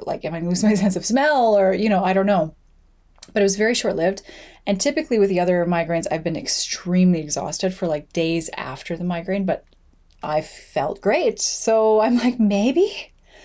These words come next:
'Cause they get milder and milder, maybe they'll just phase themselves out and I won't even know that they're happening. Or,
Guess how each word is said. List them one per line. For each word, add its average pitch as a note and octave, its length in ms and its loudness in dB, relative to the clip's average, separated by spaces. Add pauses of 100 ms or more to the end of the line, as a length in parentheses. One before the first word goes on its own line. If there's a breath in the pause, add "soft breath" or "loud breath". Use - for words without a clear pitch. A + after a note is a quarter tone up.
(440 loud breath)
'Cause G#3 120 -2
they A#3 100 0
get A#3+ 120 0
milder A3+ 360 2
and A3 140 2
milder, G#3 380 2
maybe G#3+ 300 2
they'll B3+ 120 2
just G#3 180 0
phase G3+ 500 -2
themselves F#3+ 500 -2
out D#3+ 320 -8
and F3+ 120 -10
I D#3 180 -12 (460)
won't F#3+ 320 -2
even F3+ 240 -4
know F3 140 -2
that E3 120 -6
they're D#3 120 -6
happening. - 500 -12
Or, - 180 -12